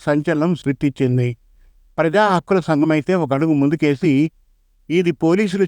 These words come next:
చేసిన హత్యలని వ్యాఖ్యానించింది. మహిళా సంఘం సభ్యులు మాత్రం పోలీసుల చర్యని సమర్థిస్తూ వాళ్లకు పాలాభిషేకాలు చేశారు. రాష్ట్రంలో మానవ హక్కుల్ని ప్రభుత్వం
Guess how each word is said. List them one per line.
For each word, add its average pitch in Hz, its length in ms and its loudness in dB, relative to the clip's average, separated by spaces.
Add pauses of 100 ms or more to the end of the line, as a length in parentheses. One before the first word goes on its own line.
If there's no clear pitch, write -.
(100)
చేసిన 160 260 0
హత్యలని 151 680 0 (180)
వ్యాఖ్యానించింది. 127 920 -2 (540)
మహిళా 185 360 2
సంఘం 180 360 -2
సభ్యులు 156 340 -2
మాత్రం 151 480 -2 (540)
పోలీసుల 185 500 0 (100)
చర్యని 160 340 0
సమర్థిస్తూ 151 840 0 (400)
వాళ్లకు 165 680 0
పాలాభిషేకాలు 160 800 0 (100)
చేశారు. 127 440 -2 (1080)
రాష్ట్రంలో 226 560 0
మానవ 175 360 2
హక్కుల్ని 175 380 0
ప్రభుత్వం 151 600 -2